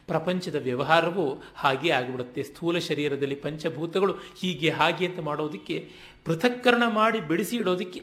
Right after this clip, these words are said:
ಆಗುವುದೇ ಇಲ್ಲ. ಏನು ಮಾಡಿದ್ರೂ ಅಲ್ಲಿ ಅನಿರ್ವಚನೀಯತೆ ಬಂದೇ ಬರುತ್ತೆ. ಅದರಿಂದಲೇ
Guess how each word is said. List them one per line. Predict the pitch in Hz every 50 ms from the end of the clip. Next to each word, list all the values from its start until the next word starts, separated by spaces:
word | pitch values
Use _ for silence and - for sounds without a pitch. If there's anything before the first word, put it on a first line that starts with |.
| - - -
ಆಗುವುದೇ | 151 143 143 147 160 170 160 165 170 165 160 156 143 160 196
ಇಲ್ಲ. | 233 220 180 156 143 143
ಏನು | 135 131 151 190 226 262 269 269 262 247
ಮಾಡಿದ್ರೂ | 208 196 180 160 147 139 127 131 147 160 165 160 - - - - -
ಅಲ್ಲಿ | - 143 143 156
ಅನಿರ್ವಚನೀಯತೆ | - - 151 151 196 220 247 233 226 - - 208 190 180 165 143 - -
ಬಂದೇ | - 131 135 127 131 131 151 147
ಬರುತ್ತೆ. | 123 131 127 - - - - - - - - - - -
ಅದರಿಂದಲೇ | 147 151 - 233 294 302 294 254 214 170 156 147 147 165 - - - -